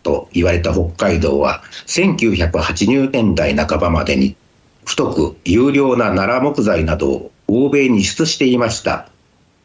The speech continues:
先ほど紹介した永原さんは、西ドイツ留学時、故郷の広葉樹がヨーロッ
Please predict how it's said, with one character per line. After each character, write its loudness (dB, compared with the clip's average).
先 0
ほ 2
ど 0
紹 0
介 0
し -6
た -4
永 0
原 -2
さ -2
ん -2
は、 -4
西 -2
ド 2
イ -2
ツ -2
留 2
学 -2
時、 -8
故 -2
郷 0
の 0
広 2
葉 2
樹 0
が -4
ヨ 2
ー 2
ロ 2
ッ -2